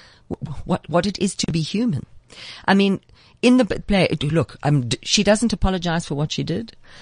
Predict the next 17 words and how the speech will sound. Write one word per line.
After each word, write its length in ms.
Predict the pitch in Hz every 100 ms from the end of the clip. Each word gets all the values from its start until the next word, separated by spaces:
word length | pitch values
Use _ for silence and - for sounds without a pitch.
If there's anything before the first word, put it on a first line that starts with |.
| -
She 100 | -
doesn't 180 | 175 180
ask 240 | 147 175 -
for 140 | 160
forgiveness. 720 | - 147 156 160 180 202 -
She's 220 | - 156 143
not, 280 | 139 139 - - _
you 80 | 151
know, 100 | 127
she's 220 | - 165
just 260 | - 151 -
straight 360 | - - 165 -
direct. 340 | 143 143 -
And 80 | 156
I 40 |
think 200 | 156 180
that's 300 | - 180 -